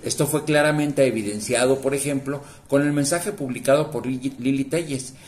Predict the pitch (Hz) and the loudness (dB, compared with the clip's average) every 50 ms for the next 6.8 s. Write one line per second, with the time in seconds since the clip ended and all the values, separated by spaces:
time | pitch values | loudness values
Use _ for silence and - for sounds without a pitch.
0 | - - - - - 143 143 135 - 139 135 - 139 135 135 175 180 185 147 - | -20 -20 -8 -2 2 2 2 4 2 2 2 2 0 0 2 2 2 2 2 0
1 | 185 185 - - 139 120 - 135 127 143 151 143 131 117 117 - 131 135 135 143 | 0 -2 -4 -4 -6 -6 -4 -2 -2 0 0 0 -2 -2 -2 0 0 2 2 0
2 | 147 139 - 113 104 - - 127 131 127 - 131 127 - 104 104 101 101 104 104 | -2 -4 -6 -8 -8 -4 -2 -2 -2 -2 -4 -6 -6 -4 -4 -4 -4 -6 -6 -6
3 | 101 101 101 101 104 110 120 127 127 127 127 127 135 139 - 156 160 165 170 165 | -8 -8 -6 -8 -6 -4 -2 -2 -2 -2 -2 -2 -4 -4 -2 -2 0 0 2 2
4 | 160 165 165 160 - - - - - - - - - 202 214 208 202 180 165 160 | 2 0 0 -2 -8 -14 -18 -20 -20 -12 -8 -2 0 0 2 2 0 0 0 0
5 | 165 165 160 165 - - 135 127 117 113 113 127 131 139 135 135 - - 135 139 | -2 -2 -2 -2 -2 0 -2 -2 -2 -2 -4 -2 -2 -2 -2 -4 -4 0 2 4
6 | 131 123 110 107 117 135 143 165 160 - - 180 180 - - | 6 6 6 6 6 4 2 2 -2 -6 -6 -8 -8 -8 -10